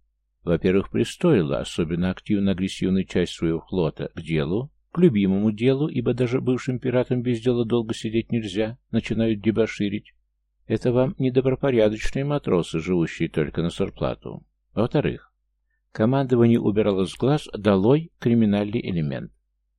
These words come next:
Бывших пиратов хоть и амнистировали, но это не означало, что они тут же превратились в белых и пушистых агнцев. Криминальная натура рано или поздно брала своё, и случалось всякое: воровство, убийство, изнасилование.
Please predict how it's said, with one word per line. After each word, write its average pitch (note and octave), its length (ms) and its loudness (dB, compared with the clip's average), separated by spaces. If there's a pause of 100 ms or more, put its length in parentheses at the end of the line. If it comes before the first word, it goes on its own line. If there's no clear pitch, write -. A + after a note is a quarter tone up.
(160)
Бывших A2+ 400 0
пиратов A2 380 0
хоть - 200 -4
и A2 100 0
амнистировали, D3 760 0
но C3 120 2
это C3+ 180 0
не D3 120 0
означало, C3 640 0
что - 160 -4
они A2 160 2
тут B2+ 240 -2
же - 80 -8
превратились A2 680 -2
в F#2 140 -8
белых A#2 460 0
и G#2+ 80 -2
пушистых - 680 -6
агнцев. D#2 540 -6 (1120)
Криминальная B2+ 640 2
натура B2+ 460 2
рано B2 240 0
или A2+ 180 0
поздно A#2 380 0
брала A2+ 300 0
своё, F2 500 -4 (420)
и G2 120 -2
случалось C3+ 520 0
всякое: - 580 -6 (140)
воровство, D#2 640 -4 (160)
убийство, D#2 600 -4
изнасилование. C#2+ 880 -4